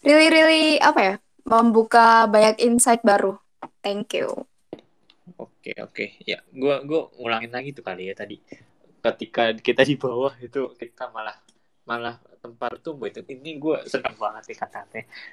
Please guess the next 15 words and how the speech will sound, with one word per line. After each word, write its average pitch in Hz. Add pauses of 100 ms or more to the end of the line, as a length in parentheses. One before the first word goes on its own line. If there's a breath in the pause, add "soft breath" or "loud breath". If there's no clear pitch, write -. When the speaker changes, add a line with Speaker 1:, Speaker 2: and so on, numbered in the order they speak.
Speaker 2:
Thank -
you, 120
thank -
you. 104
Thank 113
you 127
untuk 117
Kak 110
Nagu, 110
untuk 113
Kak 107
Rian 107
juga 104
buat, 98 (600 soft breath)
buat 107